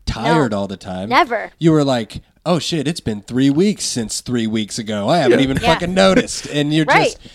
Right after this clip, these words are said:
Speaker 1: no, I mean, you, when you're just, like, in a flow like that,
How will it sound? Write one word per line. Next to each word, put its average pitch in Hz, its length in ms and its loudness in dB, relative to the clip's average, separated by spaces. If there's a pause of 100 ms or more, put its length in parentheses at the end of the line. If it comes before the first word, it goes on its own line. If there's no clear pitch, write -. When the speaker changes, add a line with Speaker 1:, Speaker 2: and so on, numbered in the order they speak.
(160)
Speaker 1:
no, 165 160 2
I 131 80 2
mean, 123 260 -4
you, 127 160 -8
when 135 160 -4
you're 131 140 -4
just, 147 320 -6
like, 117 180 -6
in 135 180 -6
a 113 80 -4
flow 120 340 -6
like 107 300 -8
that, 95 380 -12